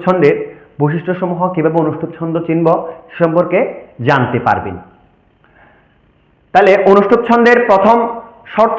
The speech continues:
ছিল, অর্থাৎ প্রথম বৈশিষ্ট্য ছিল যে অনুষ্ঠুপ ছন্দের শ্লোকগুলো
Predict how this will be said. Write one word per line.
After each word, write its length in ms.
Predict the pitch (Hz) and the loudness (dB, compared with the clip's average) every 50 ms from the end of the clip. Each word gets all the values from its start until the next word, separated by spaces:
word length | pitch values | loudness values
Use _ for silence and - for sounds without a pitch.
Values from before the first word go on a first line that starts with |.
| 240 233 | 2 2
ছিল, 100 | 247 240 | 4 4
অর্থাৎ 380 | 240 196 190 190 185 - - - | 4 4 4 2 2 0 0 2
প্রথম 440 | 202 196 196 202 240 247 - - - - - - - - - _ 131 131 | 2 2 4 2 2 0 0 -2 -6 -10 -12 -16 -20 -20 -16 _ -6 0
বৈশিষ্ট্য 340 | 139 175 175 220 226 233 233 | 2 2 2 2 2 2 2
ছিল 140 | 233 240 240 240 | 2 4 4 4
যে 320 | 175 170 190 - - - - | 4 4 2 0 -2 -6 -4
অনুষ্ঠুপ 340 | 156 170 180 180 180 220 220 - | 0 0 0 2 0 -2 0 0
ছন্দের 500 | 226 220 220 220 233 233 220 202 - - | 0 0 2 4 2 2 2 0 -2 0
শ্লোকগুলো 640 | 208 226 220 214 247 220 185 202 233 - - - | 2 2 4 4 6 4 4 4 2 0 -6 -10